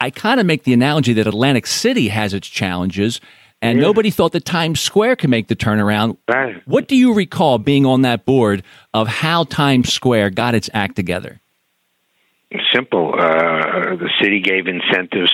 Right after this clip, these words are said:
Speaker 2: for developers to build buildings, new buildings there. There were four or five built, a couple of hotels. And, uh, uh, in fairness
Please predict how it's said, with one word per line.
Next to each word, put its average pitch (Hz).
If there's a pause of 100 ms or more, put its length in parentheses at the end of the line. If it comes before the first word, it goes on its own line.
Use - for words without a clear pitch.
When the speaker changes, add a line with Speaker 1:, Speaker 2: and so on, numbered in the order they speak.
Speaker 2:
for 82
developers 90
to -
build 82
buildings, 87 (100)
new 90
buildings 85
there. 104
There 90
were 82 (260)
four 87
or -
five 82
built, 92 (560)
a -
couple -
of 80
hotels. 87 (680)
And, 90
uh, 90
uh, 87
in 90
fairness 90